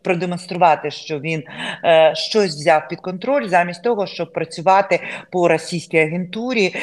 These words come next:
і по тих, хто су-, пхає свого носа в військові вантажі, що є, в принципі, в будь-якій країні світу просто неприпустимим. Тому що не можна підійти до військової і почати порпатися,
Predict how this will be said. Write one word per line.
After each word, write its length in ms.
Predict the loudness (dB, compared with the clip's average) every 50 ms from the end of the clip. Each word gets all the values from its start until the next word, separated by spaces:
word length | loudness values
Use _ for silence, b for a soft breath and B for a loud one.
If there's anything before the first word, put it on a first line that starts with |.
| B B B -2
і 180 | 0 0 0
по 160 | 2 0 -2
тих, 300 | -2 0 0 0 0 0 -2 -8
хто 320 | -14 _ 0 2 2 2 B B B B B B
су-, 220 | -10 -6 -6 -6
пхає 440 | -6 -6 0 2 4 6 6 4 2
свого 360 | 0 -4 -6 -6 -4 -2 -2
носа 400 | -2 0 0 -2 -2 -2 -2 -2
в 60 | -2 -2
військові 540 | -6 -8 -8 -8 -4 -2 -2 0 0 0
вантажі, 600 | 0 0 -2 -2 0 -2 -2 -2 -2 -2 -2 -2
що 320 | -4 -6 -8 -2 -2 0 0
є, 360 | -2 -2 0 2 4 4 2 B B B B B B _ _
в 40 |
принципі, 480 | 2 2 4 4 2 -2 -4 -4 -2 -2
в 120 | -2 -4
будь-якій 440 | -6 -8 -6 -4 -6 -6 -6 -6 -8
країні 480 | -8 -4 -2 -2 0 0 -2 -4 -6 -8
світу 360 | -8 -6 -6 -4 -4 -4 -6
просто 560 | -8 -6 -2 0 2 2 0 0 -2 -8 -10
неприпустимим. 720 | -10 -10 -12 -14 -14 -14 -14 -16 -12 -10 -10 -10 -8 -10 B B B B B B
Тому 100 | -6 -6
що 140 | -4 -2 -2
не 140 | -2 -2 0
можна 320 | 0 0 -2 0 -2 -6
підійти 400 | -8 -6 -8 -10 -8 -6 -6 -4
до 120 | -4 -4 -4
військової 500 | -4 -6 -6 -2 0 0 2 2 0 -2
і 40 |
почати 320 | -2 -4 -4 -2 -2 -2 -4
порпатися, 640 | -4 -4 -6 -6 -4 -6 -8 -8 -6 -2 -2 -2